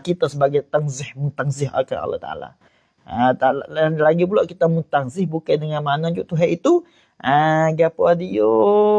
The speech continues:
ada, tetapi kita tangzih, bukan. Ha, Tuhan tak nazah.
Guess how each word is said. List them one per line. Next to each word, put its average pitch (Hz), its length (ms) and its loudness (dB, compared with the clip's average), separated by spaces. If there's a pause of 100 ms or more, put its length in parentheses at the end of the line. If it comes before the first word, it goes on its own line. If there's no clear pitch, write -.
(120)
ada, 294 640 2
tetapi 202 400 -2
kita - 240 -4
tangzih, 156 480 0
bukan. 220 320 -4 (560)
Ha, 143 400 0
Tuhan 160 240 -2
tak 294 160 0
nazah. 208 320 0